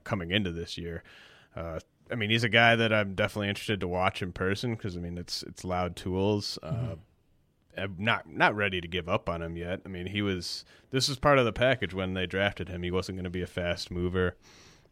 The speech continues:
Speaker 1: Uh, nobody expected him to struggle the way he did, but you, you, you shouldn't be that,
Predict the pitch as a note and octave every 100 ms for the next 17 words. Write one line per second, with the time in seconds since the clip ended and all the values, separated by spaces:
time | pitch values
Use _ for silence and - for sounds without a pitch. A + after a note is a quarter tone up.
0 | - F2 E2+ F2+ G2+ G2 F#2+ F2+ - F#2+
1 | - F2+ F2 - F#2+ F2+ F2 F2+ F2+ F2+
2 | F#2 G#2 A2+ F2 F2 - - F#2+ F2+ D#2
3 | - F#2 - - G#2 - A2 F#2+ F#2+ F2
4 | F#2 F#2 F2+ - -